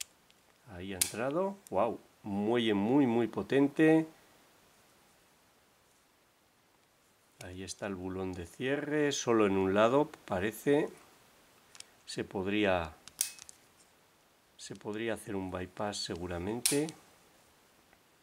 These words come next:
Al margen de la calidad que puedan tener, quizás los materiales no son los mejores, eh, seguramente el arco no está endurecido. Son, desde el punto de vista de, de coleccionismo, son muy originales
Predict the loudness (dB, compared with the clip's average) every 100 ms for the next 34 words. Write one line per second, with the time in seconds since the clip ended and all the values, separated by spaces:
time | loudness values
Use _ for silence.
0 | _ _ _ _ _ _ 0 4 4 4
1 | 6 6 8 6 6 6 6 6 6 2
2 | 6 6 4 2 6 6 6 0 -4 -2
3 | 0 2 2 2 4 6 4 4 4 4
4 | 4 4 2 -2 6 8 10 10 10 6
5 | 2 2 0 -4 -6 0 4 6 6 6
6 | 6 6 6 4 4 2 0 2 0 0
7 | 4 6 6 4 -12 -14 -20 -14 4 8
8 | 8 8 4 -4 -16 -20 -20 _ -8 -2
9 | 2 2 2 2 4 8 8 6 4 4
10 | 6 4 4 2 4 4 4 4 4 6
11 | 6 6 4 6 6 6 8 10 12 10
12 | 4 0 4 6 6 6 0